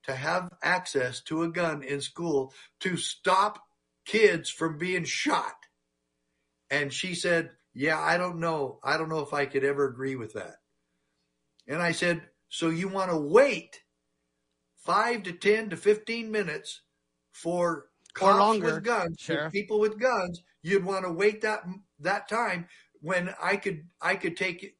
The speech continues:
Speaker 1: take that person out in a matter of seconds?" And she actually said, "Yeah, I don't know. I'm kind of fifty-fifty on that."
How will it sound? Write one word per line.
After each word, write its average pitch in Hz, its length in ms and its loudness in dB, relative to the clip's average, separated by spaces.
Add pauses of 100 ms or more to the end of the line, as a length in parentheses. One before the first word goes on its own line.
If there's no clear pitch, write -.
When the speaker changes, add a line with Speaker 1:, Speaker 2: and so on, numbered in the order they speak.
(120)
Speaker 1:
take 175 360 -6
that 160 200 -4
person 165 280 -6
out 147 240 -2
in 139 120 -4
a 135 60 -6
matter 143 320 0
of 127 80 -6
seconds?" - 600 -6 (840)
And 143 320 -2
she 156 340 -6
actually 175 500 -2
said, 139 400 -4 (760)
"Yeah, 147 240 -2
I 156 140 2
don't 175 240 -2
know. 170 240 0
I'm 135 160 -2
kind 160 240 -4
of 143 100 -8
fifty-fifty 160 800 -8
on 107 160 -6
that." 95 280 -10